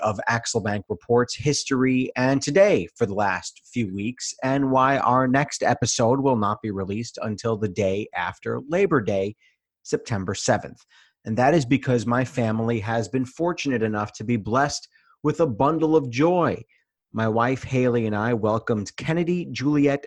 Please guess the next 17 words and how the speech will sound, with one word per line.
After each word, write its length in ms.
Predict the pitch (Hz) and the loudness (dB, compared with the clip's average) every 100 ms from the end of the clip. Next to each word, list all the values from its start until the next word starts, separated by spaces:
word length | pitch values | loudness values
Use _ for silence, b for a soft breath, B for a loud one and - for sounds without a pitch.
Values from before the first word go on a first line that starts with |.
| - | -4
Axelbank 600 | 120 - - 98 101 87 - - | -4 -2 -4 -4 -4 -6 -10 -10
to 80 | |
the 100 | 104 | -8
world 480 | 92 104 101 101 98 - 107 | -4 -2 0 -2 -4 -8 -4
last 400 | 98 95 - 107 | -4 -4 -6 -4
week. 260 | 135 - b b b _ _ | -2 -4 b b b _ _
She's 280 | - 104 80 | -6 -6 -4
beautiful. 680 | 85 131 135 - 139 135 - | 2 4 2 0 -2 -2 -2
We're 280 | 101 95 90 | -2 -2 -2
in 80 | |
love. 480 | 90 117 139 135 127 b b b b - | 0 4 4 2 -2 b b b b -8
We're 160 | 101 98 | -4 -4
adjusting 560 | 87 120 123 - 120 | 0 0 0 -2 -2
to 180 | - 120 | 0 0
our 160 | 107 104 | 0 0
new 260 | 107 120 | 0 0
lives 520 | 120 110 104 110 98 | 2 0 0 -2 -6